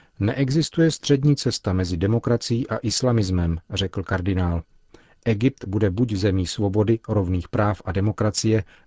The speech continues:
anebo muslimským státem, ve kterém budou tyto hodnoty od základu ohroženy.“ Patriarcha tak komentoval referendum z devatenáctého března, ve kterém se téměř osmdesát procent voličů vyslovilo za zavedení pouze částečných změn v ústavě,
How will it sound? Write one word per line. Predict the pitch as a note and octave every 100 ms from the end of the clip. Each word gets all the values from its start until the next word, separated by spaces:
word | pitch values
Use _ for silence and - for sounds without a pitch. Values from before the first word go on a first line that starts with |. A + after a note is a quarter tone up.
| -
anebo | A#2 A#2 B2+
muslimským | A2+ - A2+ A2 A#2+ A2+
státem, | - G#2 G#2 A2+ A2+ - - - -
ve | A2
kterém | - C#3 C#3
budou | C3 C3+ B2+
tyto | B2+ A2
hodnoty | G2 G#2 A#2 - A#2+ -
od | A2
základu | G#2 G#2+ - G2+ G2+
ohroženy.“ | F#2+ G#2 F#2+ F#2 E2 - _ _ _ _ - - - -
Patriarcha | G#2+ - A#2+ A#2+ -
tak | A#2 A2+ _
komentoval | A#2+ A2+ A2+ A#2 A2+ A2
referendum | G2+ - A#2 A#2 A#2+ A#2
z | F#2
devatenáctého | G2 F#2+ G2 G2+ G2 - G2+ G2+
března, | F#2+ G#2+ G#2 G2 - - - -
ve | F#2+ G#2+
kterém | - A2+ B2
se | C3 G2+
téměř | - G2 G2+ -
osmdesát | G#2 - G#2+ G2+ - F#2 -
procent | G#2 - G2
voličů | F#2 G2+ G#2+ - A#2+
vyslovilo | A2 G#2 C3+ C#3 D3+ D3
za | C3
zavedení | G#2 A2 B2 C3 C3
pouze | B2+ A#2+ A2+ G2+
částečných | - G2+ G2+ B2 - G#2+ F#2+ F2+
změn | F#2 G#2+ G#2+
v | -
ústavě, | G2+ - A#2+ A2 F2